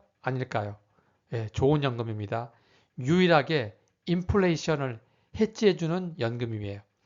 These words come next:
매년 소비자 물가 상승률 이상으로 국민연금 금액이 증액됩니다. 이런 금액, 연금 없어요. 그래서 필수적으로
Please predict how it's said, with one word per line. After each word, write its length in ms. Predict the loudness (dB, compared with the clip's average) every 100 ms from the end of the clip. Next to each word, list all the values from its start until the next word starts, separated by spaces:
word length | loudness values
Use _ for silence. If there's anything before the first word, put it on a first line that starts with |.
| _ -18
매년 640 | 2 4 4 2 0 0 -8 _ _ _ _ _ _
소비자 420 | -6 0 2 4 4
물가 320 | 2 0 0
상승률 500 | 0 -4 -4 -4 -4
이상으로 680 | -2 0 2 2 0 0 -12
국민연금 720 | -8 -4 -2 -2 -4 -6 -8
금액이 520 | -8 -6 -6 -8 -10
증액됩니다. 680 | -6 -2 -2 -4 -8 -10 -12 -16 _ _ _ _ _ _ _ _ _ _ _ _ _
이런 240 | 0 0
금액, 320 | 0 -2 -4 -2
연금 280 | -2 -2
없어요. 480 | -4 -4 -4 -4 -6 -14 _
그래서 200 | -10 -4
필수적으로 800 | 0 0 0 2 2 2 0